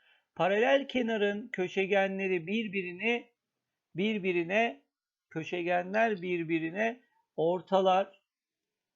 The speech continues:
Paralel kenarın açıları,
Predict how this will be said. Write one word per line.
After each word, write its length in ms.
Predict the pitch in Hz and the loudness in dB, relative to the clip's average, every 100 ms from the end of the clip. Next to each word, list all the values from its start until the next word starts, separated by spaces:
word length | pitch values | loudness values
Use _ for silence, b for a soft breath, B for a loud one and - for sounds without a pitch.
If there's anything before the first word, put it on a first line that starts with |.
| _ _ _ _ _ _ _ _ _ _ _ 339 330 359 _ _ _ 370 381 _ _ _ _ _ _ b b b | _ _ _ _ _ _ _ _ _ _ _ _ _ _ _ _ _ _ _ _ _ _ _ _ _ b b b
Paralel 440 | - 175 202 233 226 | -2 0 4 4 2
kenarın 480 | 240 226 226 226 - | 0 0 0 -2 -4
açıları, 800 | 190 - 214 202 196 208 214 | -4 -2 0 2 4 2 0